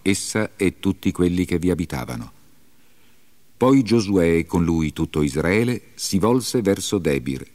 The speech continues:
e l'attaccò. Prese la città, il suo re e tutte le sue località,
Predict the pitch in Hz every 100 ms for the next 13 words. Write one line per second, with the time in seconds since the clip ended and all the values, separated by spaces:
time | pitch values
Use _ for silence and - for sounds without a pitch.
0 | - - 90 90 - 90 - - - -
1 | - - - - - - - - - 117
2 | 120 110 110 98 104 - 76 58 - -
3 | - 90 87 - 98 98 117 101 - 107
4 | 101 120 113 117 104 - 104 95 98 90
5 | 71 60